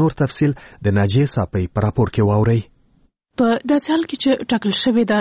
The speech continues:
Speaker 2: سبا د شنبې په ورځ یو شمیر نوماند وزیران ولسي جرګې ته د باور رایې د اخیستلو لپاره ور وپېژندل شي. د ولسي جرګې دوهم مرستیال وایي، تر کومه چې د ټولو وزارتونو لپاره کوم چې د سرپرستانو لخوا اداره کیږي،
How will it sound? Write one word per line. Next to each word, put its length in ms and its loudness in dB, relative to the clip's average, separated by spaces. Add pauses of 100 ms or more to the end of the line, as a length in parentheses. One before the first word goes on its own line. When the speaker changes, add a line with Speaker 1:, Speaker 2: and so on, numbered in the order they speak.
Speaker 2:
سبا 440 -2
د 160 -4
شنبې 380 0
په 180 0
ورځ 180 0 (120)
یو 320 2
شمیر 380 0
نوماند 540 2
وزیران 580 0
ولسي 300 -2
جرګې 420 0
ته 140 2
د 320 0
باور 320 0
رایې 260 4
د 80 -4
اخیستلو 480 -2
لپاره 380 -2
ور 160 -4
وپېژندل 600 2 (100)
شي. 100 2 (240)
د 140 0
ولسي 380 0
جرګې 300 0
دوهم 320 2
مرستیال 420 0
وایي، 300 2 (140)
تر 120 0
کومه 300 2
چې 220 -4
د 260 0
ټولو 240 4
وزارتونو 500 0
لپاره 480 0 (120)
کوم 180 2
چې 220 -2
د 160 -2
سرپرستانو 720 -2
لخوا 320 -2
اداره 300 0
کیږي، 340 0